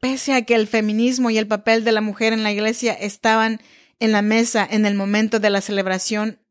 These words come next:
el concilio fue muy difícil. Fue muy difícil cambiar las mentalidades. Para empezar, solo fueron convocadas diez religiosas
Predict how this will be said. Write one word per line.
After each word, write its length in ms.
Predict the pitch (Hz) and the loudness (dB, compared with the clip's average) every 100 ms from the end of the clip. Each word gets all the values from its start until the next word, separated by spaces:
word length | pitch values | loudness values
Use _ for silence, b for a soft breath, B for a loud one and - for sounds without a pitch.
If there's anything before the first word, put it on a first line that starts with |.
| _ _ _ | _ _ _
el 140 | 214 214 | -4 0
concilio 720 | 202 196 - 240 202 190 196 _ _ _ - | 0 0 0 0 0 -6 -10 _ _ _ -12
fue 260 | - 214 | -2 0
muy 300 | 196 208 220 | 2 2 2
difícil. 460 | 185 190 190 180 - _ | -2 -8 -10 -10 -14 _
Fue 200 | - 220 | -6 -2
muy 240 | 214 233 247 | 2 2 2
difícil 440 | 247 254 240 247 | 0 -2 -2 -2
cambiar 420 | 233 220 220 220 | 0 0 2 2
las 160 | 220 220 | 2 -2
mentalidades. 920 | 208 196 196 190 190 202 180 180 - _ _ _ _ _ _ _ _ _ _ _ | -2 -4 -4 -2 0 0 0 -12 -20 _ _ _ _ _ _ _ _ _ _ _
Para 160 | 214 214 | 0 0
empezar, 480 | 214 208 - 226 233 | 0 -2 0 0 0
solo 220 | 240 240 | 0 0
fueron 300 | 247 240 240 | 2 2 2
convocadas 680 | 233 214 208 220 220 214 | 0 -2 0 2 2 0
diez 300 | 208 233 226 | 0 0 0
religiosas 760 | 233 208 214 220 302 - 180 - | -4 -6 -4 -2 -4 -4 -12 -16